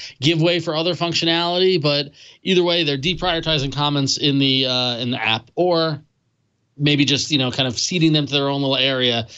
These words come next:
So if you don't care about 'em, you won't see 'em. Um, but I thought they were already pretty hidden. Like, I've s-, numerous times I've scrolled all the way down trying to find comments. Um, so I'm sure there's some logic behind this, but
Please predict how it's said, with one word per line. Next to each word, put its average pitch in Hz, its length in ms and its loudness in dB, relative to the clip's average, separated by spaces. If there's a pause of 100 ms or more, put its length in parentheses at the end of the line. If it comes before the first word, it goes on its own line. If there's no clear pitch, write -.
(120)
So 131 240 2
if 110 80 -2
you 127 60 2
don't 139 160 0
care 139 200 0
about 127 160 0
'em, 120 80 -2
you 120 140 -4
won't 120 160 -4
see 123 200 0
'em. 104 280 -4 (300)
Um, 135 280 0
but 226 240 -2 (180)
I 262 80 2
thought 277 220 -2
they 262 80 0
were 240 120 -2
already 226 320 0
pretty 220 280 2
hidden. 165 300 0
Like, 135 180 -2
I've 156 180 -2
s-, 160 220 -4
numerous 190 400 2
times 220 240 0
I've 147 260 -2
scrolled 185 500 0
all 160 140 -2
the 175 80 -2
way 175 100 2
down 170 220 0
trying 160 240 -2
to 156 60 -4
find 175 320 -4
comments. 135 500 0 (320)
Um, 135 680 2
so 135 440 0
I'm 139 120 -2
sure 180 180 0
there's 147 180 2
some 156 200 0
logic 131 420 -2
behind 113 380 -4
this, 110 280 -2
but 107 320 -2